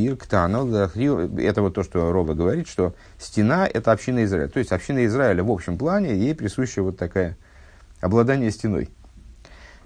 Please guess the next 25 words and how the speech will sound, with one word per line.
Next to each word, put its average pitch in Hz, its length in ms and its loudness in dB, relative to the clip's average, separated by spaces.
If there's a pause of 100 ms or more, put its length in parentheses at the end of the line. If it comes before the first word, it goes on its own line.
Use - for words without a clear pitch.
А, 95 440 4 (220)
но 139 640 4 (100)
ненавистник 135 760 2
скрытый, 113 680 0 (580)
он, 143 260 4
не 123 100 2
дай 110 180 6
бог, 147 280 0
может 139 300 0
в-, 101 180 0
проникнуть 104 500 0
в 104 60 -2
этот 98 220 -2
малый 92 300 2
город, 107 280 2
в 117 100 0
лахрива 107 580 2
хас 120 220 -2
вешолым, 127 420 -2
и 127 160 0
разрушить 95 520 0
его, 107 120 0
не 110 120 -2
дай 120 160 -2
бог. 147 220 -6